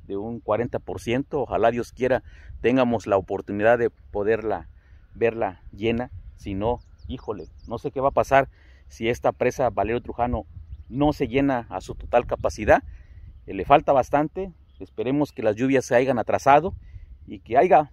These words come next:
más lluvia, ¿no? Más lluvia. Este, hace, eh, a-, eh, hace tres días tuvimos un aguacero, híjole, de esos buenos. Este, y ojalá, pues, tengamos esa oportunidad de que la presa Valerio Trujano, eh, pues, se llene a su total capacidad. Y, pues, bueno, miren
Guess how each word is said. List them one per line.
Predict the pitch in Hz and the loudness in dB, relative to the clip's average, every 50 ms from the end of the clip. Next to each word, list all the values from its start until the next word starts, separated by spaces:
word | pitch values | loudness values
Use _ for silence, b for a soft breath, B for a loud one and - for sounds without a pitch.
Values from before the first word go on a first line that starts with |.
| _ _ _ | _ _ _
más | 120 117 131 151 160 - - | -10 -2 0 0 0 0 -2
lluvia, | 127 135 113 104 104 95 | -4 -6 -4 -4 -8 -10
¿no? | 98 117 127 127 - | -10 -12 -12 -10 -8
Más | 123 123 | -8 -8
lluvia. | 120 123 117 117 117 113 110 | -8 -8 -8 -8 -10 -10 -10
Este, | 98 - - 98 | -14 -14 -10 -10
hace, | 101 110 - 123 110 101 - b b b b b b b b - - | -10 -8 -6 -6 -6 -6 -8 b b b b b b b b -14 -10
eh, | - 87 90 82 73 - - - - - | -8 -8 -6 -8 -8 -10 -12 -18 -18 -14
a-, | - 69 - - - - | -14 -14 -14 -16 -20 -18
eh, | 87 85 82 82 87 - - - - - - - - - | -16 -16 -14 -14 -16 -18 -20 -20 -20 -20 -20 -20 -14 -12
hace | - 101 127 - | -12 -12 -12 -4
tres | - 117 107 | -4 -2 -2
días | 123 120 127 127 - | 0 0 -2 -2 -2
tuvimos | - 107 104 110 117 104 - 113 | -4 -6 -6 -6 -6 -8 -8 -10
un | 113 117 107 104 107 - 101 | -10 -10 -10 -10 -12 -10 -10
aguacero, | 92 87 87 95 - - 120 117 113 117 107 - - - - - | -10 -6 -6 -6 -6 -2 0 0 0 0 -2 -4 -12 -20 -20 -20
híjole, | 101 - - 90 90 90 | -18 -12 -10 -8 -6 -6
de | 101 | -8
esos | 107 - 110 101 | -8 -10 -10 -4
buenos. | 101 113 110 117 147 - - b b b b b b b b b b - - | -2 -2 -2 -2 -6 -8 -10 b b b b b b b b b b -18 -16
Este, | 92 92 - _ 92 92 | -16 -16 -14 _ -10 -8
y | 95 | -8
ojalá, | 92 90 98 98 104 110 110 - - - - - - | -6 -4 -4 -2 -2 -2 -4 -6 -14 -20 -20 -18 -14
pues, | - 110 - - | -14 -14 -10 -8
tengamos | 107 113 113 104 98 92 85 - | -8 -8 -8 -8 -10 -10 -12 -12
esa | 101 - 104 | -10 -8 -8
oportunidad | 90 - 95 87 - - 92 95 98 120 143 156 | -8 -8 -10 -10 -10 -10 -8 -4 0 2 2 2
de | 135 - | 0 -4
que | - - 92 - - - _ _ - - - | -8 -14 -16 -18 -18 -20 _ _ -20 -16 -8
la | - 101 | -8 -6
presa | - - 127 131 - 139 117 | -2 0 0 0 2 0 0
Valerio | 110 110 113 117 | 0 0 0 -2
Trujano, | 110 - 107 - 120 120 120 120 113 - - b b b b b b _ _ - | -2 -4 -4 -2 -2 -2 -2 -2 -6 -8 -12 b b b b b b _ _ -12
eh, | 92 90 - | -12 -6 -4
pues, | 113 104 - | -4 -4 -2
se | 120 107 | -4 -4
llene | 101 113 120 120 123 120 117 - - - - - - | -2 -2 -2 0 -2 -4 -6 -8 -14 -16 -16 -18 -14
a | - 92 98 101 | -12 -12 -12 -12
su | - - - | -14 -14 -12
total | 113 95 - 113 107 - | -12 -6 -4 -4 -4 -2
capacidad. | 113 - - 104 95 - 110 123 170 214 | -4 -4 -4 -4 -6 -2 4 6 6 6
Y, | 220 | 6
pues, | - 165 | 2 -2
bueno, | 151 185 208 185 | -4 -4 -4 -6
miren | 185 202 214 214 | -8 -10 -12 -14